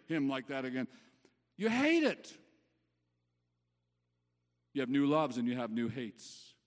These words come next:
because you're not under law, but you're under grace. So Paul's anticipating how some people might react to his free offer of the gospel.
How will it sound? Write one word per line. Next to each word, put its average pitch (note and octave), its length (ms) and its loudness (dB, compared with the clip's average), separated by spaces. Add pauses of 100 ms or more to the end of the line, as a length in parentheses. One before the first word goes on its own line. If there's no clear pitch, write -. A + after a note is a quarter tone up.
(420)
because A#2 320 -4
you're A2 80 -2
not A2+ 220 -2
under G#2+ 200 0
law, F#2 480 -4 (1040)
but - 180 -6
you're G2+ 140 -2
under G2 420 -2 (440)
grace. - 840 -8 (1600)
So D#3 160 -2
Paul's A#3 320 -4
anticipating D3+ 920 -10 (480)
how D3+ 160 -8
some E3+ 240 -8
people E3 240 -8
might D3 220 -4
react B2 480 -2 (380)
to C#3 100 0
his B2+ 200 0
free C#3+ 920 -4 (760)
offer A2+ 520 -4 (1200)
of G#2 120 -12
the G#2+ 80 -6
gospel. G2 500 -8